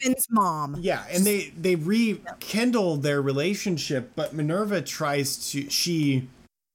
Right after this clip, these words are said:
Speaker 2: Finn shows her all of his memories of Ooh, the fighting one, the struggle ones, and she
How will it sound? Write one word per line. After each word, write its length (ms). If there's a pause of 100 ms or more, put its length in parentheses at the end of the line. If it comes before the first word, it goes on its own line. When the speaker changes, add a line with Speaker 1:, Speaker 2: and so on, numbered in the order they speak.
(1400)
Speaker 2:
Finn 340
shows 420
her 240
all 220
of 100
his 180
memories 920 (180)
of 240
Ooh, 500 (200)
the 80
fighting 520
one, 260
the 60
struggle 600
ones, 520 (440)
and 140
she 440